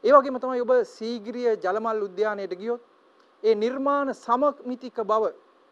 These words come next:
ආරක්ෂා වෙන විදිහට ඔවුන් නිර්මාණය කරනවා. හැබැයි පරිසරයට හානියක් කරන්නේ නැහැ. ඒ නිසා පුතේ දුවේ අපි පැරණි තාක්ෂණය පිළිබඳව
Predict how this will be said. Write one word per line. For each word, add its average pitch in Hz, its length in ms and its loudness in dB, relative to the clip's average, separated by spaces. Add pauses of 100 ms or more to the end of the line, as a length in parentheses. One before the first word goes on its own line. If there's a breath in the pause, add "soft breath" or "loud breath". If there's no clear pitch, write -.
(100)
ආරක්ෂා 202 600 0
වෙන 196 140 -6
විදිහට 180 240 -6
ඔවුන් 170 180 -6
නිර්මාණය 240 500 -2
කරනවා. 214 340 -6 (460)
හැබැයි 185 440 -2 (420)
පරිසරයට 190 640 -4
හානියක් 170 480 -12
කරන්නේ 156 340 -14
නැහැ. 139 180 -20 (380 soft breath)
ඒ 170 100 -12
නිසා 175 280 -6
පුතේ 180 360 -8
දුවේ 175 300 -6 (540 soft breath)
අපි 254 260 -4 (200)
පැරණි 202 380 -6
තාක්ෂණය 208 680 -4
පිළිබඳව 190 500 -2